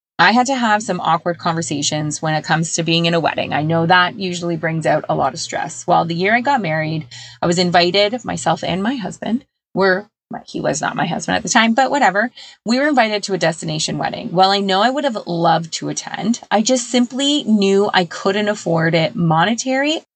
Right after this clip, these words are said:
and time. I only had a few weeks vacation and needed it for my own wedding.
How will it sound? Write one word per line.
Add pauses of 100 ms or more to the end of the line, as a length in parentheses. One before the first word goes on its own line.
(120)
and
time. (320)
I
only
had
a
few
weeks
vacation
and
needed
it
for
my
own
wedding.